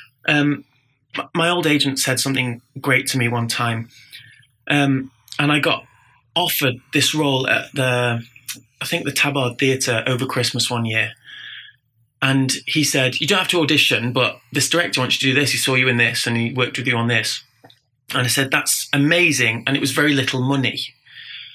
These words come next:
And I said, "Yeah, but I, you know, I'm gonna earn more doing this reception job I'm doing at the minute."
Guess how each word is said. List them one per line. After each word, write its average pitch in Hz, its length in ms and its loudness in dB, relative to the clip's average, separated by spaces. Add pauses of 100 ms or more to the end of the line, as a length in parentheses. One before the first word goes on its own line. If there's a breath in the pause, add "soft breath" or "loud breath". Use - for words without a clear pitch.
(220 loud breath)
And 143 60 0
I - 40 2
said, 135 220 0
"Yeah, 165 280 2
but 139 240 -2
I, 156 100 2
you 160 180 -2
know, 151 100 2
I'm 151 160 2
gonna 180 220 2
earn 151 200 4
more 143 160 4
doing 135 220 4
this 127 180 0
reception 131 400 2
job 117 220 0
I'm 117 140 0
doing 117 180 0
at 120 80 -2
the 120 60 -2
minute." 131 320 2